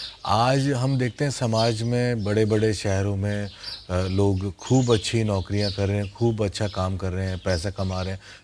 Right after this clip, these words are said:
सब कुछ व्यवस्थाएं हैं, अच्छे घर हैं, बड़ी गाड़ियां हैं, फिर भी कहीं डर है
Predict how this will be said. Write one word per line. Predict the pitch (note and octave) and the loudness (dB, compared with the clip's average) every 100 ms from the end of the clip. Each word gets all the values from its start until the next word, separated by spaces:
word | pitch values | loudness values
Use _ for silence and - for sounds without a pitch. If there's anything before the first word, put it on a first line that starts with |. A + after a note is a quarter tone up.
| - | -2
सब | D#3+ D3+ | 0 2
कुछ | D#3+ D#3 - | 2 0 2
व्यवस्थाएं | C#3 A2+ G2+ G#2+ G2+ F#2+ - G2+ G2+ | 0 0 0 0 0 0 0 0 0
हैं, | F#2+ G2+ G2 - - | 0 -2 -6 -16 -6
अच्छे | F#2 - A2 | -6 0 2
घर | F#2+ F#2 F#2+ | 2 2 2
हैं, | G2 F#2+ | 0 0
बड़ी | F#2+ G#2 G2 | 2 2 2
गाड़ियां | G2 F#2+ G2 | 2 2 0
हैं, | G2 - - - - - | -4 -10 -16 -16 -16 0
फिर | D3 | 4
भी | D#3 F#3 | 6 6
कहीं | D#3+ D#3 D3+ | 4 4 6
डर | B2+ A#2 | 6 6
है | F2 | 2